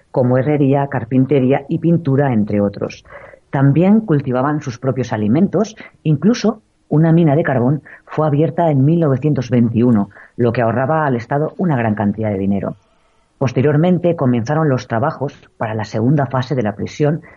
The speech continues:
la cual fue completada en poco tiempo. A partir de ahí empezaron las ejecuciones. Desde mil ochocientos noventa y nueve hasta mil novecientos cuarenta y nueve, en ese periodo, ochenta y cinco hombres fueron llevados a la llamada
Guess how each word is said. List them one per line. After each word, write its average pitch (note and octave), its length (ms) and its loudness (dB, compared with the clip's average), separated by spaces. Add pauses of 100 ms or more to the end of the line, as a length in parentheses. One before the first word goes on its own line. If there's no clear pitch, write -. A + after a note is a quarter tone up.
(120)
la A#2 140 -4
cual B2 320 0
fue C#3 240 0
completada B2+ 720 0
en C3 100 -4
poco G#2+ 220 -4
tiempo. A#2 420 -2 (560)
A C#3 100 -4
partir C#3 300 0
de F3+ 80 0
ahí F3 220 -2 (460)
empezaron D3+ 540 -2
las C3 160 -4
ejecuciones. G#2+ 800 -6 (360)
Desde B2 360 2
mil F#3+ 200 6
ochocientos D3 500 0
noventa A#2+ 340 0
y A2+ 60 4
nueve G2+ 460 2
hasta A#2+ 260 -4
mil D#3+ 180 4
novecientos B2 460 0
cuarenta G#2 320 2
y G#2 60 0
nueve, C#3+ 320 0 (400)
en B2 120 4
ese E3 160 0
periodo, C3+ 460 0 (380)
ochenta A#2+ 400 0
y A2+ 60 0
cinco F3 280 2
hombres C#3 420 0 (160)
fueron C#3+ 280 0
llevados A#2+ 720 -2
a B2 80 -2
la A2 100 2
llamada G#2+ 400 0